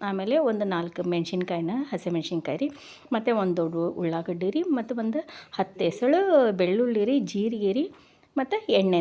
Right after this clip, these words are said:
ನೋಡ್ರಿ. ಮೊದಲಿಗೆ ಇಲ್ಲಿ ನಾನು ರೊಟ್ಟಿ ಮಾಡಿ ತಗೊಂಡಿದ್ದೀನಿ ರೀ. ಆ ರೊಟ್ಟಿ ಮಾಡಿದ ತೆವಿ ಒಳಗೆ ನಾನು ಇಲ್ಲೇ, ಆ, ಎಣ್ಣೆ ಹಾಕ್ಕೊಂಡಿದ್ದೀನಿ ನೋಡ್ರಿ. ಒಂದೆರಡು ಟೀ ಸ್ಪೂನಷ್ಟು ಎಣ್ಣೆ ಹಾಕ್ಕೊಂಡೀನಿ ರೀ. ಒಂದು ಫೋರ್ತ್ ಟೀ ಸ್ಪೂನಷ್ಟು, ಆ,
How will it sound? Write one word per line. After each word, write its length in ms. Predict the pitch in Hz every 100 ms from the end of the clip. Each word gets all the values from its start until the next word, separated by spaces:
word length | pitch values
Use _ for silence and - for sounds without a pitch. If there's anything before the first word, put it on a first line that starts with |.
| 165
ನೋಡ್ರಿ. 260 | 147 190 339 - _ _ _ _ _ _ _ - 214
ಮೊದಲಿಗೆ 400 | 214 214 208 196 226
ಇಲ್ಲಿ 180 | 202 208 196
ನಾನು 220 | 175 202 247 190
ರೊಟ್ಟಿ 240 | 160 202 190
ಮಾಡಿ 160 | 180 -
ತಗೊಂಡಿದ್ದೀನಿ 540 | - 185 165 165 151 311
ರೀ. 80 | 392 427
ಆ 40 | 208 185
ರೊಟ್ಟಿ 220 | 170 247 240 233
ಮಾಡಿದ 280 | 214 185 185 180
ತೆವಿ 220 | 175 190 196
ಒಳಗೆ 200 | 175 180 180
ನಾನು 200 | 180 165
ಇಲ್ಲೇ, 180 | 165 214 - - - - - - -
ಆ, 40 | 185 180 175 180
ಎಣ್ಣೆ 180 | 190 208 196
ಹಾಕ್ಕೊಂಡಿದ್ದೀನಿ 500 | 151 165 165 160 160
ನೋಡ್ರಿ. 240 | 156 294 403 269
ಒಂದೆರಡು 360 | 180 170 165 165 165
ಟೀ 100 | 170
ಸ್ಪೂನಷ್ಟು 400 | - 180 170 - 170
ಎಣ್ಣೆ 160 | 160 196
ಹಾಕ್ಕೊಂಡೀನಿ 440 | 202 185 170 165 170
ರೀ. 60 | 320 262
ಒಂದು 200 | 202 214 202
ಫೋರ್ತ್ 340 | 190 190 190 - -
ಟೀ 100 | 214 202 - -
ಸ್ಪೂನಷ್ಟು, 560 | - - 185 170 - 349 427 - - - - -
ಆ, 60 | -